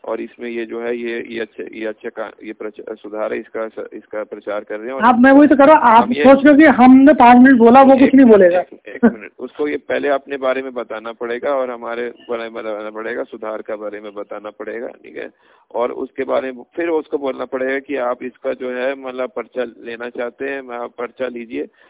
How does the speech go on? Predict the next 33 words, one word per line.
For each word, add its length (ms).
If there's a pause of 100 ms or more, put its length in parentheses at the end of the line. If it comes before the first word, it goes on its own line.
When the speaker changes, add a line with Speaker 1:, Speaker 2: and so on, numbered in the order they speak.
(180)
Speaker 1:
और 160
हमको 320
जो 140
है 100
अपना 240
नंबर 280
दीजिए, 320 (120)
ठीक 160
है। 100 (380)
तो 240
वो 200
बोलेगा, 400
"हाँ, 140
मैं 140
पर्चा 360
देता 280
हूँ।" 160 (400)
पर्चा 300
ले 140
लेता 260
हूँ, 80
लेकिन 220
मैं 100
नंबर 300
नहीं 120
दूंगा, 320 (280)
ठीक 140
है, 80
तो 100
फिर 160
क्या 180
करें 240
बताओ? 280